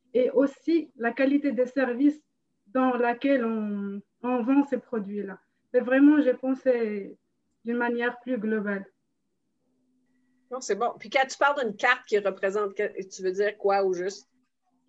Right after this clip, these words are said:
Speaker 1: Oui, je vais, je vais prendre l'exemple d'Isabelle de, de, de l'Ontario. Par exemple, quand on vient à l'Ontario, on, euh, euh, il me dit que c'est bilingue et, et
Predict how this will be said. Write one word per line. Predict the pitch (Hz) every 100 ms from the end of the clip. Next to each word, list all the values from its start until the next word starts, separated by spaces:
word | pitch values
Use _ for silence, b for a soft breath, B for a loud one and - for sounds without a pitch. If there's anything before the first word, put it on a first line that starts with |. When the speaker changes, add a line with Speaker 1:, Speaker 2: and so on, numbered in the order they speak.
| -
Speaker 1:
Oui, | 233 277 262
je |
vais, | 262 262 247 233 214
je |
vais | 254 269
prendre | - 320 302 247
l'exemple | 247 233 262 285 285
d'Isabelle | 269 247 233 226 226 214 262 226
de, | 214 202 202
de, | 190
de | 180 214
l'Ontario. | 247 262 254 220 220 285 - b b _
Par | 254
exemple, | 247 254 247 302 302 302
quand | 294 262 247
on | 233
vient | 220 262 294
à |
l'Ontario, | 262 254 240 226 240
on, | 269 226 208 202 - _ _ 226
euh, |
euh, | 226 226 214 208 202 208 208 202 202
il | 240
me | 247 214
dit | 269 285
que | 254
c'est | 233
bilingue | 214 220 214 214 277 -
et, | 202 196 196 - _ _ _
et | 208 208 202 208